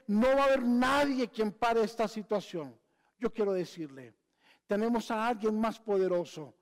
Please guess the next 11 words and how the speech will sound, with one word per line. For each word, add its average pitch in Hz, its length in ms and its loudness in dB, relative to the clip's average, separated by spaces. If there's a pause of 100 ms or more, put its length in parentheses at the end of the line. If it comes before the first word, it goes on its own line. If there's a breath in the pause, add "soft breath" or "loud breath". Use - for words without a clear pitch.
(360)
que 202 120 -2
un 208 240 -2 (100)
coronavirus. 170 840 -6 (300 loud breath)
Tenemos 233 400 0
a 262 80 2
alguien 240 280 0
más 247 220 0
poderoso 220 600 0
que 233 100 -8
una 208 80 -2
infección. 202 580 -4